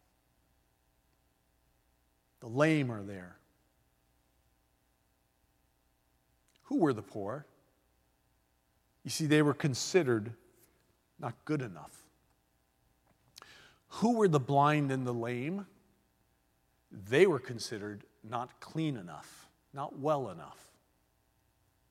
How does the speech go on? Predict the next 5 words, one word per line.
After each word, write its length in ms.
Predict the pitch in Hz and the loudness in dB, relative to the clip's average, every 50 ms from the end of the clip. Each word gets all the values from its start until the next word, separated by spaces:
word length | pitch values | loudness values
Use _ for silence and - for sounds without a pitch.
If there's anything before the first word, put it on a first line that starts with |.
| _ _ _ _ _ _ _ _ _ _ _ _ | _ _ _ _ _ _ _ _ _ _ _ _
Who 400 | - - - - 208 269 302 285 | -20 -14 -4 0 4 4 4 4
were 100 | 254 226 | 4 0
the 140 | 175 156 147 | -2 -4 -4
children? 840 | - - - - 160 165 165 160 127 113 101 85 82 80 78 78 - - _ _ _ _ _ _ _ _ _ _ _ _ _ _ _ _ _ _ _ _ _ _ _ _ | -4 -6 -6 -4 -2 -2 -2 -2 -4 -6 -10 -10 -14 -16 -18 -20 -20 -20 _ _ _ _ _ _ _ _ _ _ _ _ _ _ _ _ _ _ _ _ _ _ _ _
Why 500 | - 139 185 240 269 254 262 254 240 | -2 6 8 10 10 10 8 6 4